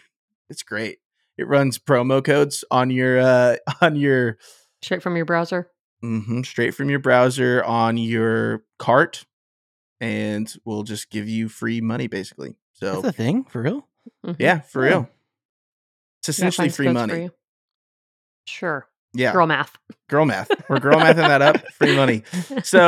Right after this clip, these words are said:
Speaker 1: uh, we've, we've only done coffee, but it's, it's fun. There's a lot, like, like you said, Lego, and any interest you could look up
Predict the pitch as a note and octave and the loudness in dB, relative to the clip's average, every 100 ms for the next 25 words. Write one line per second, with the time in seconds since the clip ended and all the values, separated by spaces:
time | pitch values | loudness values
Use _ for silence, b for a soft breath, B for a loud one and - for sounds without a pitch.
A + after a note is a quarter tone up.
0 | E3 D#3+ D#3 D#3+ D3+ D3+ F#3 F3+ E3+ F#3 | 8 6 6 6 6 4 2 4 4 4
1 | F#3+ F3 E3 C#3 B2+ B2+ C3 B2+ B2 _ | 4 4 2 4 4 4 0 -2 -4 _
2 | B2 A#2 A2+ - - B2+ A2 - - - | 2 2 2 -2 -6 -4 -4 -10 -12 -12
3 | - A#2 C3+ B2+ B2+ A2+ A2+ B2 A#2+ A2 | -8 -4 0 0 0 -2 0 4 4 4
4 | G2+ - G#2+ - _ _ - A#2 - A2+ | 0 -6 -10 -12 _ _ -10 -10 -8 -6
5 | A#2 G#2+ A2 G#2+ A2 A2 G#2+ G#2+ G#2 - | -4 -2 -2 -2 -2 0 0 0 -4 -6
6 | A2 G#2+ A#2 A2+ G#2+ A2 G#2 - A2+ G#2+ | -6 -4 -4 -4 -6 -6 -8 -10 -10 -8
7 | G#2 G2 F#3 | -8 -8 -10